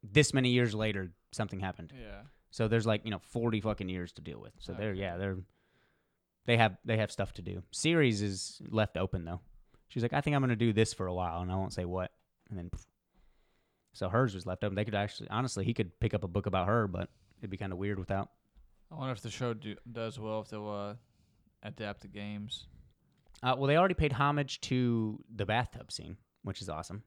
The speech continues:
Speaker 2: Oh, yeah.
Speaker 1: We got that in the trailer. That's cool. That's what's up. <sighs> I really fucking hope they do Gwent. God, I really hope they do Gwent.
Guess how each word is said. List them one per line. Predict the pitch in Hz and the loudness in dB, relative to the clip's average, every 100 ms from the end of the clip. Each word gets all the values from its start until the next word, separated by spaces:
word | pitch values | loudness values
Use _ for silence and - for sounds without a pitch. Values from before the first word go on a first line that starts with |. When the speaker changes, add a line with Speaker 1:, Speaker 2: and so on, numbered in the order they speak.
| _ | _
Speaker 2:
Oh, | 131 104 | -12 -10
yeah. | 101 101 | -8 0
Speaker 1:
We | 117 | 2
got | 123 | 4
that | 110 | 4
in | 135 135 | 4 2
the | 113 | 2
trailer. | 113 110 98 | 2 2 0
That's | 90 101 | -4 -6
cool. | - 120 95 - | -2 -2 -2 -4
That's | 107 | -4
what's | 110 120 | -2 0
up. | 104 _ _ _ _ _ _ _ _ _ _ _ | 0 _ _ _ _ _ _ _ _ _ _ _
<sighs> | - - - - - _ _ _ - | -14 -10 -10 -12 -14 _ _ _ -4
I | 139 | 0
really | 123 135 165 170 | 0 0 -2 -4
fucking | - - 131 - 127 | -8 -8 -8 -6 -6
hope | 113 110 | -2 -2
they | 104 | -4
do | 98 104 | -4 -6
Gwent. | 92 92 92 _ _ _ - | -6 -8 -8 _ _ _ 4
God, | 139 151 127 | 8 10 10
I | |
really | 104 101 98 | 6 2 -2
hope | 98 92 | -4 -4
they | 95 | -4
do | 92 92 | -4 -6
Gwent. | 95 95 | -4 -6